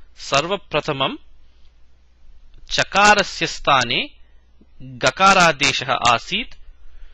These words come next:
चोः कुः इत्यनेन। एतेन चवर्गस्य स्थाने क-, अम्, कवर्गादेशः अभवत्। पुनः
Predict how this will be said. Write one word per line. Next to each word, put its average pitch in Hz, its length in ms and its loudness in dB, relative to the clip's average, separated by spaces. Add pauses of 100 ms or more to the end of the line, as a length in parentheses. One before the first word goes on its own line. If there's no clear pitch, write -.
(580)
चोः 175 580 -2
कुः 175 260 -10 (400)
इत्यनेन। 117 580 -2 (760)
एतेन 123 640 0 (360)
चवर्गस्य 135 680 -2
स्थाने 120 640 -2 (580)
क-, - 360 -6
अम्, 110 360 -4 (320)
कवर्गादेशः 127 840 2
अभवत्। 139 580 -4 (1300)
पुनः 139 280 -2